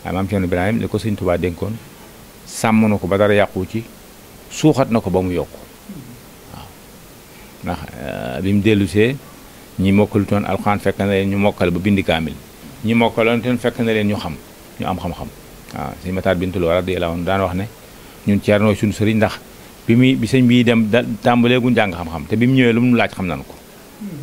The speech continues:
Waaw. Man loolu mooy amaana bi. Surtout, surtout, bi sëñ bi demee, barke bi ne fi, mbooloo mi ne fi, lépp mu yilif ko. Jéemu ko coup d'état. Au contraire,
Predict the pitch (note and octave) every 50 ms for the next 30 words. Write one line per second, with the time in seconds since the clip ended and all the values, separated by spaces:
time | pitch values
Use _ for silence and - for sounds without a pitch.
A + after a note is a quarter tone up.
0 | C3+ C3 - - - - - - - - - - - - - B2+ - - - -
1 | - - - - - - - F#2+ E2 E2 E2 E2+ F2+ F2 E2+ D2+ - - E2+ F2
2 | E2 E2+ D#2+ D2+ C#2+ - - - F3+ F3 - - F3+ G#3+ A#3 - - D#3 D#3+ D3+
3 | - - C3+ C#3 C#3+ - - - - - - - - - - - - F#2+ G2 B2+
4 | C3 B2+ A#2 A#2+ A2+ A#2 A2+ A2 A2 A2 A#2 - - F2+ A2 A2 - - G2+ G#2
5 | G#2+ A2 A2+ G#2 F2+ G2+ F#2 F#2 G2 G#2 G#2+ A2 G#2+ G#2 G#2+ G#2 A2 G#2 - A2
6 | A2+ A2+ G2+ A2+ D#3+ E3+ - - B2+ A#2+ A#2 A2+ A2 A2+ G#2 G#2 - - G2 -
7 | - - - - - - - - - - D#3 D3 B2+ A#2+ A#2+ B2 - - - -
8 | - - - - - - - - - - - - - - - C3+ G#2+ B2+ C#3+ D3
9 | D3+ B2 C#3+ C#3 C3+ - C3+ A#2+ G#2 G2+ A#2 D3 F#3 - - - - - - -
10 | - - - - - - - - - - - - - - - - - - - -
11 | - - - G2+ G#2+ - B2 B2 A2+ - B2+ C3+ C3 F#2